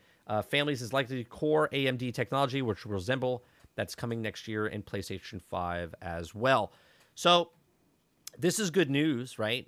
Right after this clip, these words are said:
Like, this is, we've talked about this for years about Xbox, how they're making it backwards compatible with all of their systems, right? All of their systems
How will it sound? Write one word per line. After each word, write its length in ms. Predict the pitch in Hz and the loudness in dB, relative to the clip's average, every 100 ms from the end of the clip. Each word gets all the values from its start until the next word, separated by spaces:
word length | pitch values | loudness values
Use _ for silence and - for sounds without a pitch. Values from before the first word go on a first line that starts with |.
| - | -8
Like, 180 | 120 113 | -6 -4
this 160 | 160 | -4
is, 240 | 175 143 139 - | -4 -6 -8 -10
we've 180 | 143 180 | -6 -2
talked 220 | 175 165 | 2 2
about 180 | 135 143 | 2 0
this 140 | 143 - | -2 -6
for 140 | 123 | -8
years 340 | 113 139 123 | -4 -4 -2
about 180 | 107 104 | -2 -2
Xbox, 540 | 120 - 120 113 107 - | -2 -4 0 0 0 -2
how 180 | 117 | -2
they're 120 | 120 117 | 0 -2
making 340 | 120 113 117 | -4 -4 -4
it 160 | 107 90 | -6 -2
backwards 460 | 110 117 123 107 | -2 -2 -6 -10
compatible 640 | 120 104 107 104 98 95 95 _ _ _ - | -10 -2 0 0 -2 -6 -8 _ _ _ -6
with 400 | 117 107 - - _ - | 0 0 -2 -18 _ -4
all 680 | 131 139 151 139 101 101 101 _ _ - | 4 8 10 10 6 -2 -10 _ _ -6
of 100 | 117 | -2
their 140 | 113 104 | -2 -2
systems, 560 | - 123 90 80 - | -4 -6 -6 -16 -12
right? 240 | 92 95 - _ | -8 -8 -10 _
All 240 | 160 180 175 | -2 0 0
of 80 | |
their 100 | 160 | -2
systems 600 | 143 175 - 127 113 113 | -4 -4 -4 -6 -6 -10